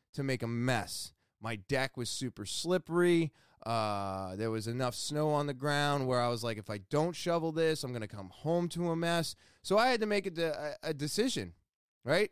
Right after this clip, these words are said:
Go to jujitsu and enjoy my morning and have my wife potentially ma-, uh, slip and fall and get hurt. Um, so that wasn't on the table. I had to skip jujitsu.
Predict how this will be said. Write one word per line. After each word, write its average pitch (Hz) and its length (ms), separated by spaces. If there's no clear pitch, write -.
Go 151 180
to 190 80
jujitsu 180 800
and 139 220
enjoy 127 720
my 156 160
morning 143 580
and 127 240
have 143 500
my 127 100
wife 151 380
potentially 139 800
ma-, 127 120
uh, 117 340
slip 139 260
and 123 140
fall 160 480
and 127 300
get 123 160
hurt. 147 340
Um, 117 720
so 160 240
that 175 240
wasn't 156 260
on 139 120
the 123 80
table. 98 420
I 139 160
had 151 240
to 135 80
skip - 340
jujitsu. 135 800